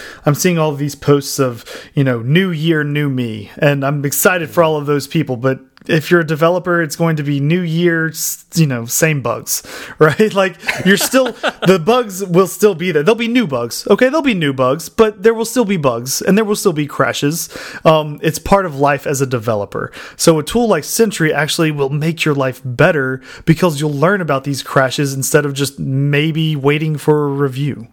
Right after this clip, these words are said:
Speaker 2: And then we can do what our job is, which is shipping code. And, uh, that's incredibly important 'cause sometimes you just have to ship it.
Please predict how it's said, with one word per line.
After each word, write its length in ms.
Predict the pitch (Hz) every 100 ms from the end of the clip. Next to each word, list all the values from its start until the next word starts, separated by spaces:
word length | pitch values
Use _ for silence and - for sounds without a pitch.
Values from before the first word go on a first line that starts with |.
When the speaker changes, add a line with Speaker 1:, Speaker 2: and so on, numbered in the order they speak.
| _ _ _ -
Speaker 2:
And 120 | 180
then 80 | 226
we 80 |
can 80 | 175
do 160 | 147 151
what 100 | 139
our 140 | 123
job 460 | 113 113 110 104 98
is, 480 | 110 101 87 85 -
which 180 | 104 117
is 380 | 104 101 - - _
shipping 600 | - - 160 160 147 131
code. 460 | - 110 85 80 - _ _ _ _ -
And, 440 | 107 110 107 101
uh, 300 | 113 107 113 131
that's 320 | 160 180 175
incredibly 580 | 175 147 - 160 156 160
important 380 | 139 135 131 117
'cause 120 | 113
sometimes 400 | 143 131 135 117
you 120 | 117
just 500 | - - 120 117 -
have 400 | - 113 104 -
to 80 | 101
ship 300 | - 90 71
it. 160 | -